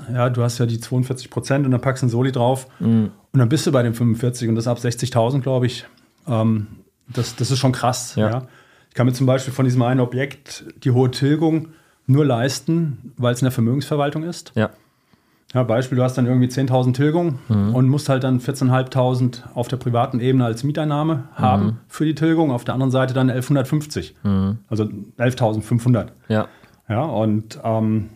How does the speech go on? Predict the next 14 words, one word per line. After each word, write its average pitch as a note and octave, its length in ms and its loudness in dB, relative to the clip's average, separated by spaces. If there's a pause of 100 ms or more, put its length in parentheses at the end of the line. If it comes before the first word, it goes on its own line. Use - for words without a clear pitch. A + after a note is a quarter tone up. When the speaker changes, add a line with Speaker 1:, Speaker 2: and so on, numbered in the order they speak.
(540)
Speaker 1:
von A#2+ 160 0
der A#2+ 100 4
Seite, B2 380 0 (320)
ja, G2 220 -4 (220)
ein B2 240 -4
anderer C3+ 260 4
Speaker 2:
Baut B2+ 80 -4
schneller A#2 200 4
Speaker 1:
Aspekt. A2+ 60 0
Speaker 2:
Vermögen G#2+ 320 2
auf, F#2 180 -2
auf F2+ 140 -6
jeden F#2 160 0
Fall. F2+ 260 -4